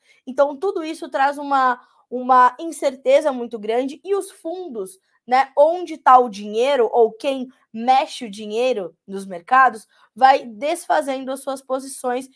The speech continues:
e vai buscando ativos mais seguros. Que nesse momento, que ativo é mais seguro? O dólar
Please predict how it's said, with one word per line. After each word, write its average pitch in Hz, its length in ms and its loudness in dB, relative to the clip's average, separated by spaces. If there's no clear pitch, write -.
e 277 80 -10
vai 269 160 6
buscando 269 400 -6
ativos 262 420 -8
mais 254 220 -4
seguros. 247 500 -8
Que 349 120 -10
nesse 294 260 -6
momento, 277 640 -4
que 294 100 -4
ativo 254 340 -6
é 233 60 0
mais 220 220 -10
seguro? 175 400 -14
O 233 100 -14
dólar 262 500 4